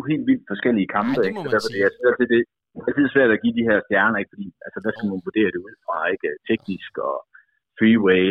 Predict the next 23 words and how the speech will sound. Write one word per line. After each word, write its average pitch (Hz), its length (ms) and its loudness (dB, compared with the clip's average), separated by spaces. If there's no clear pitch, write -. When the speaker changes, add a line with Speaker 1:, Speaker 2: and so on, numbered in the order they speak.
Speaker 1:
altså, - 180 -10
der, 82 80 0
der 104 80 4
er 104 120 0
mange, 113 140 2
mange 117 200 2
ting, 123 160 2
der 131 120 -2
spiller 92 280 2
ind, 113 160 -2
ikke? 95 120 -14
Men 92 80 -12
ja, 120 60 4
altså, 98 160 -4
jeg 120 120 2
synes, 123 200 2
begge 143 180 4
kampe 120 240 2
her, 110 100 4
øh, 92 160 -4
kvindetitelkampene 104 1080 -2
var, 82 120 0
øh, 80 240 -16